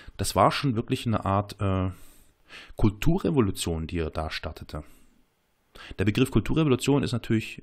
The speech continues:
in, äh, einiger Hinsicht auch negativ belastet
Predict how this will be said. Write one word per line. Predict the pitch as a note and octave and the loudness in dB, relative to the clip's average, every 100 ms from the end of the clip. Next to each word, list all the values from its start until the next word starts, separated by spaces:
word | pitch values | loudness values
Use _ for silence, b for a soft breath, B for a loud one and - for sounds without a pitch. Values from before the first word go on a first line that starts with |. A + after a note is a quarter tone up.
| - | -6
in, | A2+ G#2 G2+ B B B B B | -2 -2 -6 B B B B B
äh, | - G#2 G2 | -4 -2 -2
einiger | G#2+ A2 G#2 | 0 0 2
Hinsicht | G#2+ C3 C3+ | 2 0 0
auch | G#2+ G2+ | -2 0
negativ | G#2 D3 - - | 0 0 -2 -4
belastet | G2 G#2 B2 - - | 0 0 0 -6 -8